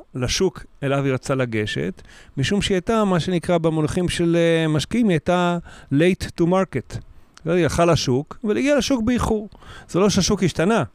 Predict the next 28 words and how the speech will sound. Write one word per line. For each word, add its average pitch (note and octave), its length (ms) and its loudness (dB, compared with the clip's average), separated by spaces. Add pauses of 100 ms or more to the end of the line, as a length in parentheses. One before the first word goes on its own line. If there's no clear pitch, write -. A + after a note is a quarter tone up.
(380)
אבל C3 120 -2
השוק E3+ 160 0
כבר F3 120 2
נתפס D#3+ 440 0
על C#3+ 60 0
ידי C#3 200 0
חברות A#2 460 -4
אחרות. - 480 -12 (1400)
מה D#3 200 4
עושים G#3 280 2
במקרה F#3 360 0
כזה? A#2 260 -4 (1800)
אני G3 220 -12
יכול E3+ 240 -2
לתאר D#3+ 220 2
לך - 140 0
את D#3 140 2
הדינמיקה, C3 800 0 (640)
משקיעים D3 580 2
מאוד C3 180 2
מאוד C3 160 2
מאוכזבים, B2 920 2 (140)
כן, C3 200 -2
אני A2+ 160 0
זוכר A#2+ 380 0
שתיית B2+ 400 -2
ראש B2 180 -2
השנה, C3 540 0